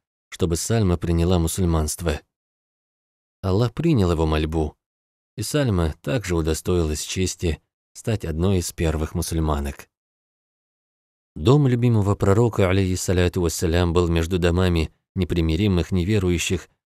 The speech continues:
Абу Лахаба и Укба бин Аби Муайта. Они только и ждали момента, чтобы причинить страдания ему.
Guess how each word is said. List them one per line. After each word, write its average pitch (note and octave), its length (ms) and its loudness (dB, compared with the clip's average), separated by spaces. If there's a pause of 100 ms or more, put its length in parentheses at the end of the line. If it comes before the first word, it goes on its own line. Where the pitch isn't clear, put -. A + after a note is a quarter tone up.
Абу E2 220 -2
Лахаба D#2+ 600 2 (280)
и G#2+ 100 -4
Укба F#2+ 320 -2
бин E2+ 260 0
Аби E2 220 -2
Муайта. F2 680 0 (920)
Они C3+ 240 -2
только A#2+ 300 0
и A2+ 100 2
ждали A2+ 340 2
момента, F2+ 640 2 (340)
чтобы E2 300 -2
причинить F2 480 -2
страдания G2 640 0
ему. D2 280 -4